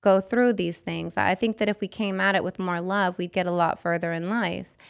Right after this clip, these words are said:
And that's not impossible. And that's not some, like, unrealistic expectation that I have.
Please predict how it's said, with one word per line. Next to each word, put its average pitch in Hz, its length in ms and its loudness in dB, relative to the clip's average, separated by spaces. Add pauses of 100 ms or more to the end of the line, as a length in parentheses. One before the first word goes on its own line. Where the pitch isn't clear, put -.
(640)
And 196 300 2
that's 220 260 4
not 233 300 2
impossible. 170 800 0
And 185 180 -2
that's 202 220 0
not 214 300 2
some, 190 380 -2
like, 165 400 -2 (800)
unrealistic 202 960 6
expectation 175 840 0
that 165 100 -2
I 165 100 0
have. 165 480 2